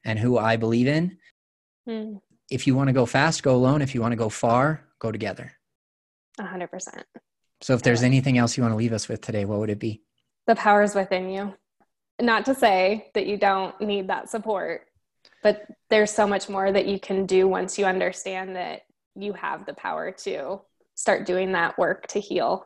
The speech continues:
Speaker 2: yourself, um, and get those guides and mentors and friends and everybody
Speaker 1: Mm-hmm.
Speaker 2: else who's gonna help cheer you on or help guide you, you know, along the way.
Speaker 1: Mm-hmm. I agree. And if anybody is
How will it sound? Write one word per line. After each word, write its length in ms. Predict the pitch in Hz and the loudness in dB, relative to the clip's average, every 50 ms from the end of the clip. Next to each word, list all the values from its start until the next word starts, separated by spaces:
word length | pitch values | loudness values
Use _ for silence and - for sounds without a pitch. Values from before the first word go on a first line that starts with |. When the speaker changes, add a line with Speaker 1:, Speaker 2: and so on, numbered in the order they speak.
| _ | _
Speaker 2:
yourself, 640 | - 208 196 - - - - - - - - - - _ _ _ _ _ | -6 -6 -4 -4 -2 0 0 0 0 -2 -4 -10 -20 _ _ _ _ _
um, 340 | - 214 196 202 - - - - | -8 -8 -6 -6 -8 -10 -10 -10
and 160 | - 202 196 196 | -8 -4 -2 -2
get 160 | 196 - - | -2 0 0
those 240 | 196 190 185 190 190 | 0 0 0 0 0
guides 360 | - 175 175 180 185 185 190 | 0 2 2 2 0 0 -2
and 120 | 185 190 | -2 -2
mentors 500 | 185 180 180 175 - 196 185 180 190 - | -2 -2 -4 -4 -6 -6 -6 -6 -8 -10
and 160 | 175 - 190 - | -12 -14 -16 -10
friends 580 | - 208 196 190 190 190 185 190 190 190 190 | -8 -6 -6 -4 -6 -8 -10 -12 -14 -12 -10
and 580 | 190 175 175 - 185 196 190 - - - - - - _ _ _ _ - | -10 -10 -10 -10 -12 -12 -12 -14 -16 -18 -20 -20 -20 _ _ _ _ -6
everybody 320 | 208 202 202 196 196 185 | -6 -4 -4 -4 -4 -4
Speaker 1:
Mm-hmm. 120 | 190 - - | -4 -2 -4
Speaker 2:
else 200 | - - - - | -4 -6 -6 -6
who's 180 | 202 202 196 | -6 -8 -6
gonna 160 | 208 190 190 185 | -8 -10 -10 -8
help 300 | - 190 208 - - - | -6 -6 -6 -6 -8 -10
cheer 200 | - - 208 202 | -12 -8 -6 -6
you 180 | 202 196 196 185 | -6 -6 -6 -6
on 360 | 190 190 190 190 190 190 180 | -4 -4 -4 -6 -6 -8 -10
or 80 | 180 | -10
help 280 | 180 - 196 - - - | -8 -8 -8 -8 -6 -6
guide 320 | - 190 185 190 190 190 | -6 -4 -4 -4 -6 -8
you, 420 | 202 202 185 185 185 185 185 180 - | -10 -10 -10 -8 -8 -8 -8 -10 -10
you 140 | - 190 180 | -10 -10 -10
know, 200 | - - 90 85 90 | -8 -10 -10 -8 -8
along 220 | - 90 92 - | -8 -8 -10 -10
the 80 | 95 - | -10 -8
way. 140 | - 117 117 | -6 -4 -4
Speaker 1:
Mm-hmm. 280 | 107 101 98 104 101 107 - _ _ _ _ _ _ _ _ _ _ _ _ _ - - - _ _ _ _ - | -6 -6 -8 -10 -12 -12 -14 _ _ _ _ _ _ _ _ _ _ _ _ _ -20 -20 -20 _ _ _ _ -2
I 80 | 117 113 | 0 0
agree. 300 | 110 - 113 113 110 107 | 0 2 2 2 2 2
And 100 | 107 104 | 2 0
if 160 | 104 - - | -2 0 0
anybody 460 | 135 131 139 131 151 143 143 135 120 | 2 2 4 4 4 4 6 6 4
is 300 | 117 110 - - - - | 4 4 2 -2 -4 -6